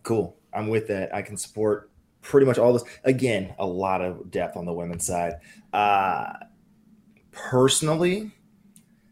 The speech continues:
I had to give the nod to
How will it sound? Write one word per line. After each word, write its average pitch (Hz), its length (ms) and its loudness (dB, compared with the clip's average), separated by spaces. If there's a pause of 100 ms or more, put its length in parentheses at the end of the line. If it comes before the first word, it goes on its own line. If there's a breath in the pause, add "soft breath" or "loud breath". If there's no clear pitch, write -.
(520)
I 107 120 -4
had 123 240 4
to 127 60 0
give 117 280 2
the 120 80 2
nod 110 520 -2
to 110 600 0